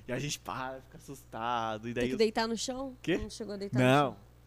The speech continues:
Speaker 1: não.
Speaker 2: Não, não precisou?
Speaker 1: Não, não precisou, não, porque, tipo, imagina, tipo, você tá tocando pra, tipo, geralmente esses eventos eram grandes, assim, então você tocava, tipo, pra duas mil pessoas, três mil no mínimo. A gente já chegou pra tocar, já chegou pra tocar, tipo, pra, tipo, pra dez mil pessoas, assim, num,
Speaker 2: Nossa.
Speaker 1: numa rua da favela, assim, ó.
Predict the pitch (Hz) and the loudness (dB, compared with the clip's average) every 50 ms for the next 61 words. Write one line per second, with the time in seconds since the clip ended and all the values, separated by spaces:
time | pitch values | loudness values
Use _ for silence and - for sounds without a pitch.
0 | - - 113 110 107 107 214 202 196 196 208 208 208 226 208 220 - - 247 220 | -16 -14 -12 -10 -10 -10 -8 -8 -8 -8 -8 -8 -6 -6 -6 -6 -8 -8 -6 -4
1 | 226 208 - 185 175 - 139 135 123 120 117 - 127 135 147 185 214 226 269 277 | -4 -4 -6 -8 -8 -6 -4 -4 -4 -4 -6 -8 -8 -6 -4 -4 -2 -2 0 -2
2 | 254 - - 196 180 - - - 240 233 208 175 143 - - - - 254 180 190 | -2 -2 -2 -4 -4 -4 -6 -6 -2 0 2 0 0 -2 -6 -8 -8 -2 4 6
3 | 214 220 214 220 208 180 - - - - 165 - 180 175 170 190 - 190 185 - | 6 6 6 4 2 0 0 -2 -2 -2 2 4 4 4 4 4 2 2 8 10
4 | - 185 180 - - - - 180 175 143 131 135 147 160 170 170 165 160 170 196 | 10 10 10 8 4 2 6 6 6 6 6 8 10 10 10 10 10 8 8 8
5 | - 214 175 156 160 165 156 156 160 - - 160 - - 139 156 175 208 302 440 | 6 6 6 8 6 6 6 6 4 2 -2 -4 -4 -2 0 0 0 0 -2 -4
6 | 381 262 214 202 175 139 143 139 - 143 123 120 - - - - - - - 143 | -4 -4 -4 -4 -6 -10 -14 -16 -16 -18 -18 -18 -20 -20 -20 -20 -18 -8 -6 -4
7 | 143 139 - 185 175 - 165 160 165 - - 170 170 170 185 190 185 190 185 - | -4 -2 -2 0 4 6 6 6 6 2 -2 -2 0 0 0 0 0 -2 -4 -4
8 | 208 202 - - 156 156 185 190 160 143 127 - 160 160 175 - 135 135 147 165 | -4 -4 -2 -2 0 2 2 4 4 2 2 0 -2 -4 -4 -4 -4 -4 -2 -2
9 | 160 160 175 180 175 165 160 147 127 120 - - - - - - - - - - | -2 -2 -2 -2 -2 -2 -2 -4 -4 -8 -10 -14 -20 -20 -20 -20 -20 -20 -20 -20
10 | - - - - - - - - 110 127 139 147 156 - 180 170 160 - 175 - | -20 -20 -20 -20 -20 -18 -10 -6 -4 -2 0 0 0 0 -2 -4 -4 -6 -6 -8
11 | 185 165 - 170 165 170 175 - - - - 131 - - 131 135 139 143 143 147 | -8 -2 2 2 4 4 2 0 -4 -10 -18 -18 -14 -10 -8 -8 -8 -8 -10 -10
12 | - 160 160 - 165 - 147 143 - - - 196 - - 220 214 208 202 175 151 | -10 -10 -10 -12 -8 -6 -6 -6 -6 -8 -14 -6 -2 2 4 6 6 6 6 4
13 | - - - - 139 - - 123 123 135 139 131 117 123 120 135 147 127 139 143 | 0 2 4 4 4 4 0 0 4 4 4 6 4 4 4 4 4 2 0 0
14 | - 139 123 - - 127 123 127 123 - - 120 135 151 165 165 170 277 - - | 0 0 -2 -2 -4 -4 -4 -4 -4 -4 -6 -4 -2 -2 -2 -2 -2 -4 -4 -6
15 | 320 - - - 247 220 202 - 127 147 160 160 160 151 151 160 156 165 165 - | -8 -8 -10 -10 -10 -8 -4 -2 0 2 4 2 2 2 -2 -4 -6 -6 -8 -8
16 | 185 180 170 165 160 147 139 131 - - 127 120 | -10 -10 -8 -6 -6 -4 -6 -6 -8 -10 -8 -8